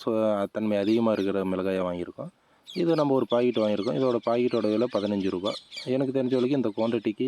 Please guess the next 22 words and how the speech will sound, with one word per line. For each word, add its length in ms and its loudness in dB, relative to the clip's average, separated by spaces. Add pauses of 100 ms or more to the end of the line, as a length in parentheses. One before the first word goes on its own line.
இந்த 200 -2
விதை 180 0 (300)
ஓகே. 240 -4 (460)
அடுத்ததாக 520 2 (220)
குண்டு 240 2
மிளகாய் 300 2
ஒரு 120 -4
பாக்கெட் 300 0
வாங்கியிருக்கோம், 420 -4 (120)
சிவப்பு 320 -2
கலரு. 260 -4 (540)
இது 60 -2 (100)
ஒரு 140 -2
பாக்கெட் 300 2
வாங்கியிருக்கோம். 420 -2 (640)
அடுத்ததாக 480 4 (100)
காந்தாரி 400 4
மிளகாய், 400 2
மேல் 180 4
நோக்கி 220 2
வளர்ற 340 0
மிளகாய், 320 -2